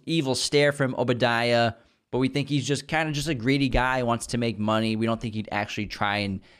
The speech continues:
hurt Tony or kill Tony. And it's actually really fun to see this creation of a supervillain. Unlike Tony, who develops the suit to protect people, Obadiah builds the, builds his suit for power and greed, because all he really cares about is more power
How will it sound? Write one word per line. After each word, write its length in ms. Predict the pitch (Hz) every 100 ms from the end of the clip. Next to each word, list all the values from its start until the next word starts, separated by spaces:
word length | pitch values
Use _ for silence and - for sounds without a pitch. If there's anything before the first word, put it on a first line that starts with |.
| _ _
hurt 520 | _ 110 127 127 - -
Tony 360 | 127 117 117
or 180 | 107 101
kill 360 | - - 123 117
Tony. 400 | - 107 110 110
And 100 | 101
it's 220 | 104 -
actually 460 | 113 110 120 110 95 - - _ 113
really 240 | 143 151
fun 280 | 147 151 151
to 80 | 127
see 160 | 143
this 160 | 139 131
creation 560 | - 131 135 131 131
of 220 | - 123 135
a 40 |
supervillain. 920 | - - 180 147 113 110 107 104 101 - _ _ _ _
Unlike 380 | 131 143 135 127
Tony, 280 | - 120 120
who 100 | 113
develops 400 | 113 113 110 110
the 100 | 104
suit 300 | - 120 113
to 100 | -
protect 400 | 104 98 107 -
people, 240 | 113 107
Obadiah 320 | 101 104 104 98
builds 360 | 104 98 -
the, 100 | 110 - _ _ 113
builds 260 | 117 104 139
his 200 | 185 -
suit 200 | 127 117
for 80 |
power 400 | 92 - 110 110
and 200 | 87 92
greed, 300 | 90 113 113
because 320 | 92 104 95 - - - -
all 120 | 135
he 120 | 139
really 260 | 131 123 113
cares 280 | 120 120
about 180 | 104 104
is 100 | 98
more 220 | 110 120
power 540 | 113 107 113 110 110